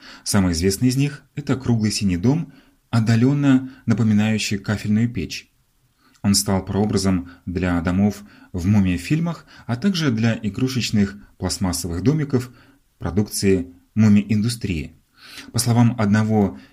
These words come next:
из исследователей творчества Туве, с такими домиками играют тысячи финских детей, проецируя на героев надежды,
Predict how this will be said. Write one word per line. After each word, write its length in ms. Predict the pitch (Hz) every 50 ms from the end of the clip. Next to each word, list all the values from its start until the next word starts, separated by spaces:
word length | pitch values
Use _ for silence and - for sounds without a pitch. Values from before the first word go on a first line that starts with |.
| _ _ _ _ _ -
из 120 | 107 107 120
исследователей 680 | 120 120 - 117 104 98 92 90 - - 92 92 90
творчества 600 | 90 98 95 98 95 - - 95 - - - -
Туве, 440 | - - 175 160 143 123 110 101 - - - _ _ _ _ _ _ _
с 100 | - - -
такими 380 | 113 101 - 107 101 92 90
домиками 720 | 87 92 120 123 120 113 - 107 98 92 87 85 87 - - - _ _ -
играют 420 | 113 101 107 117 113 110 - -
тысячи 560 | - 196 196 196 165 - - 139 127 - - 90
финских 380 | - 120 117 - - 98 92
детей, 520 | 90 92 - - 139 143 143 143 139 - - - - _ -
проецируя 680 | - 90 87 82 - - 95 85 92 90 87 87 90
на 120 | 87 87 85
героев 500 | 80 95 104 110 120 113 101 - - 101
надежды, 540 | 87 87 85 117 139 135 123 120 113 107